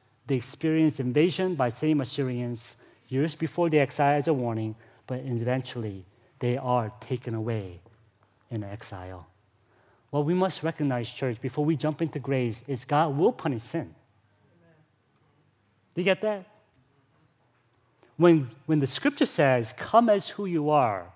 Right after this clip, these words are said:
that does not mean, "Ah, you're good, man. You, you, that thing that you did, ah, I got it. Don't worry about it," right? That's not what God's gospel is saying. Gospel says, "That sin you should die for, but still come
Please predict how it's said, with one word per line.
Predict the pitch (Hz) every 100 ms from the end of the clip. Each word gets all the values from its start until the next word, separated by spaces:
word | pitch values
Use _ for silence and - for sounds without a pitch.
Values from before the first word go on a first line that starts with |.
| -
that | 139
does | 185 185
not | 208 196
mean, | 170 185 165 147 143 - _ _ _
"Ah, | 113 107 107 - -
you're | 127
good, | 120 120 110
man. | 110 101 107 113 110 - _ _ _ - _ _ -
You, | 139
you, | 180 214 165
that | - 170
thing | - 226
that | 226
you | 220
did, | 190 202 180
ah, | - - - - _
I | 135
got | 127 87 87
it. | - _ _ -
Don't | 175 147
worry | 123
about | 107 101 90
it," | 92 _ -
right? | 127 143 - _ - _
That's | - 151
not | 165 147
what | 135
God's | 131 113
gospel | - 135 135
is | 120
saying. | 139 113 98
Gospel | 139 139 139
says, | 127 117 - - _
"That | 170 214
sin | - - 226 254 302 285 - -
you | 175
should | 165 120
die | 147 127
for, | - 107 - _ _ _ _ _ _ _ _ -
but | 170 -
still | - 170 165
come | - - 202 104